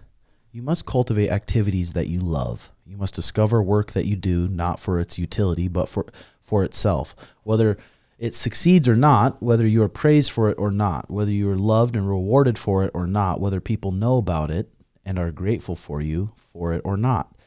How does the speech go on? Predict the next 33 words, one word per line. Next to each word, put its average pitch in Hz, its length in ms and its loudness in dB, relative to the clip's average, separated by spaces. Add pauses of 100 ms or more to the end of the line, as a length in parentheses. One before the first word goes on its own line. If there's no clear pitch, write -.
(160)
How 139 120 -4
many 160 160 2
activities 117 640 0
can 107 180 -2
you 123 100 0
count 110 380 -2
in 101 100 -2
your 110 160 2
life 92 520 0 (100)
that 69 160 -4
you 113 160 2
engage 101 480 2
in 85 160 -2
simply 156 460 0
because 104 400 -2
they 95 120 -2
delight 85 440 -2
you 78 260 -4 (320)
and 87 160 -10
grip 90 240 -4
your 82 100 -2
soul? - 400 -6 (680)
Find 123 360 2
them, 110 280 2
cultivate 90 580 -2
them, 98 320 -2 (340)
and 98 160 -6
for 110 200 2
they 107 160 4
are 107 80 6
your 98 160 2
passport - 720 -2
to, 98 180 -2